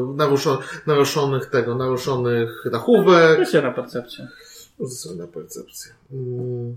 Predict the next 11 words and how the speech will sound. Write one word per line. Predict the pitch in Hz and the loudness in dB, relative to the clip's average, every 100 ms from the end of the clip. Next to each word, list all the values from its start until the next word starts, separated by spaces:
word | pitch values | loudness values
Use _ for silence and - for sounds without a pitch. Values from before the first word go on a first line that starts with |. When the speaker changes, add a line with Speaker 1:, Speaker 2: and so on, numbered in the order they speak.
| 120 | -16
Speaker 1:
kto | - - 123 | -12 -8 -6
ma | 113 | -6
najgorszą | 113 101 104 - 101 | -6 -8 -10 -12 -16
kość? | - 87 - - _ - 123 - 113 113 | -16 -16 -16 -16 _ -12 -8 -6 -6 -6
Mam | 220 | -6
słabą. | - 104 98 95 _ - - - - - - _ _ _ - - - - - - _ _ _ _ _ _ | -10 -10 -12 -14 _ -16 -16 -18 -18 -18 -20 _ _ _ 2 4 4 0 -4 -12 _ _ _ _ _ _
Jedenaście | 131 135 143 139 - 135 | -2 0 0 -2 -4 -6
na | 127 | -4
dziesięć, | 120 117 - - | -4 -6 -8 -14
więc | 98 101 95 | -18 -14 -14
nie. | 82 | -14